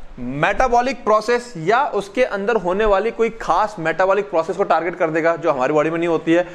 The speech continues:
तो उसको ही kill करता है, किसी और को किल नहीं करेगा। जैसे कि folate synthesis that is not found in host, जो कि host में नहीं पाई जाती है, bacteria में पाई जाएगी तो उसी को kill करता है। और high affinity for certain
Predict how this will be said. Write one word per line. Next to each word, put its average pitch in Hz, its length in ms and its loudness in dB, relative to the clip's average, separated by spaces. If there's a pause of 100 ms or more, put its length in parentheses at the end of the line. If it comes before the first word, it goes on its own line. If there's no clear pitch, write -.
(180)
तो 220 60 4
उसको 196 360 2
ही 208 120 2
kill 220 180 0
करता 185 380 2
है, 190 60 0
किसी 180 220 -4
और 170 100 4
को 180 80 0
किल 175 180 -2
नहीं 180 140 0
करेगा। 165 300 2
जैसे 165 200 0
कि 240 200 0 (640)
folate 196 320 2
synthesis 208 580 0 (920)
that 202 120 2
is 220 100 0
not 226 220 2
found 190 300 2
in 202 120 0
host, 151 300 0
जो 175 80 0
कि 196 80 -2
host 220 360 0
में 226 100 -2
नहीं 147 140 -2
पाई 160 180 2
जाती 170 300 0
है, 277 140 2 (320)
bacteria 156 460 2
में 160 80 -6
पाई 139 160 2
जाएगी 156 200 2
तो 226 100 2
उसी 196 160 0
को 175 60 4
kill 135 160 -2
करता 107 280 -4
है। 107 100 -4 (640)
और 254 160 4 (140)
high 214 180 2 (100)
affinity 202 400 0
for 202 260 2 (360)
certain 240 500 2